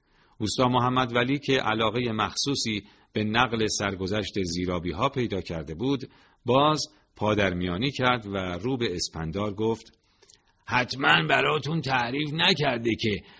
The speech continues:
حسن و برادلی چجوری فرار کردن،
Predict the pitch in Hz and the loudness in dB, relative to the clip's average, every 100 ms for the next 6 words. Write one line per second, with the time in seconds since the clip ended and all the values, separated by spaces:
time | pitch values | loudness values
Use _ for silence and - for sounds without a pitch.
0 | - - - 98 110 107 135 147 143 123 | -20 -18 -6 -2 2 2 4 4 2 2
1 | 120 117 113 104 117 131 143 143 143 135 | 0 0 0 -2 -2 2 2 2 0 -2
2 | - - - - 127 120 127 156 156 127 | -8 -20 -4 2 2 4 4 4 2 0
3 | 117 104 90 - 92 82 82 78 | 0 0 -2 -4 -4 -6 -12 -16